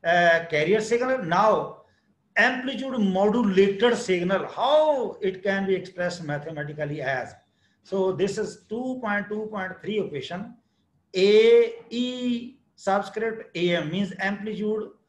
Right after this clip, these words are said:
instantaneous value of the amplitude of the envelope, I mean modulated signal.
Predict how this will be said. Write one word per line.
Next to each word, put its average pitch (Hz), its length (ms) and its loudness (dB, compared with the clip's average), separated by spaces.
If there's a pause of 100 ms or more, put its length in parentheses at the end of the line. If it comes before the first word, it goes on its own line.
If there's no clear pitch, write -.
(240)
instantaneous 247 920 -2
value 214 320 2
of 185 160 0
the 226 140 -4
amplitude 190 440 -6
of 156 180 -4
the 214 220 -8
envelope, 170 640 0 (220)
I 165 140 -4
mean 196 180 -2
modulated 208 500 0
signal. 135 360 -12